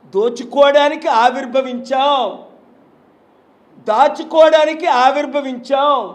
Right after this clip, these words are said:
రాష్ట్రాన్ని సర్వనాశనం చేయడానికి ఆవిర్భవించాం, నిరుద్యోగుల కడుపులు కొట్టడానికి ఆవిర్భవిస్తున్నాం, మహిళల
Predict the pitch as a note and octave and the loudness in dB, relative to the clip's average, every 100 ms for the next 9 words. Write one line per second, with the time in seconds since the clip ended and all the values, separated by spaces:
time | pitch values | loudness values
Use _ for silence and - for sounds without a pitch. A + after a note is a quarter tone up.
0 | - _ _ _ _ _ _ _ _ _ | -20 _ _ _ _ _ _ _ _ _
1 | _ _ _ _ _ - G#3+ C#4 D4 - | _ _ _ _ _ -8 -2 -2 -2 -4
2 | E4+ E4 E4+ E4 C#4+ B3+ D4+ D#4 D#4 D#4 | 0 0 0 -4 -4 0 0 0 -2 -2
3 | E4 E4+ E4+ D#4 D4+ C#4 D4 D#4+ C4 C4 | -8 -8 2 2 2 -2 -4 -4 -2 -2
4 | C#4 C#4 C#4 B3 A#3+ C4 C4 B3 F3 - | -4 -8 -12 -14 -10 -8 -6 -6 -10 -18
5 | _ _ _ _ _ _ _ _ A3 D#4+ | _ _ _ _ _ _ _ _ -10 -8
6 | E4 - E4+ E4+ E4 D4+ - C4 D#4 F#4 | -8 0 4 4 4 -2 0 -2 -2 -6
7 | F4+ E4+ D#4 D#4+ D4 D#4 D#4+ B3+ B3+ C#4+ | -4 0 -2 0 -2 -2 -4 -2 -2 -4
8 | B3 C4 A#3+ - A#3+ A#3+ C4+ A3+ - - | -12 -14 -14 -12 -8 -6 -4 -6 -8 -18
9 | _ _ _ _ _ _ _ _ _ _ | _ _ _ _ _ _ _ _ _ _
10 | _ G3+ B3+ C4+ E4+ E4+ | _ -2 0 2 4 6